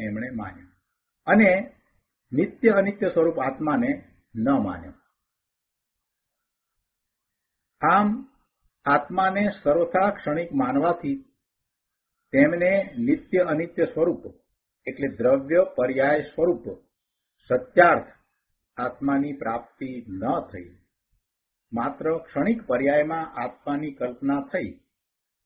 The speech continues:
પરંતુ તે આત્મા સત્યાર્થ નથી. આત્મા તો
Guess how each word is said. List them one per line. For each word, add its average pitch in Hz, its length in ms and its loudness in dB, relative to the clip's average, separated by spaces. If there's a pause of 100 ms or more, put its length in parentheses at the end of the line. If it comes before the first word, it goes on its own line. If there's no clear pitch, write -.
(120)
પરંતુ 143 360 -4
તે 170 220 -4 (160)
આત્મા 143 560 -6
સત્યાર્થ 120 640 -10
નથી. 147 360 -12 (260)
આત્મા 123 380 -6
તો 156 200 -2